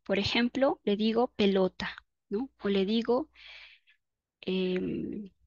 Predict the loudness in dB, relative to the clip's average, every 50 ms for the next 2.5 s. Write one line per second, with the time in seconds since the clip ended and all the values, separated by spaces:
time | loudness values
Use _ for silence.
0 | _ _ _ _ _ 4 6 6 6 6 2 -2 -8 -10 -12 -16 -16 _ -6 -6
1 | -6 -6 _ 0 2 4 6 8 8 8 8 6 4 2 2 0 0 -4 -8 -12
2 | -12 -12 -14 _ _ -2 0 2 2 0